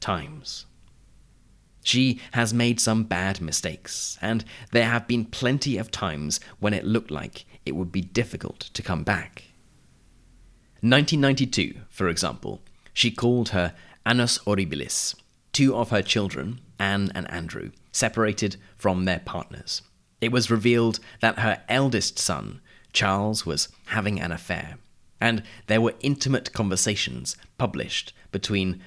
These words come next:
Princess Diana and another man, James Gilbey. There was even a large fire at one of her residences,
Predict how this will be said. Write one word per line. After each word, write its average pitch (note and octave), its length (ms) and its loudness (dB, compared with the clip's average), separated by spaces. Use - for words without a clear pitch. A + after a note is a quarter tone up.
Princess G2 340 0
Diana F#2+ 580 -2
and G2 240 -2
another E2+ 300 -4
man, F#2+ 420 -4
James F2 280 0
Gilbey. - 420 -2
There A2+ 160 4
was B2+ 160 4
even E3+ 340 2
a G#2+ 140 2
large G2+ 440 2
fire F2 520 -2
at G#2+ 120 2
one G2 240 2
of F2 180 -2
her F2 140 0
residences, F2+ 840 -4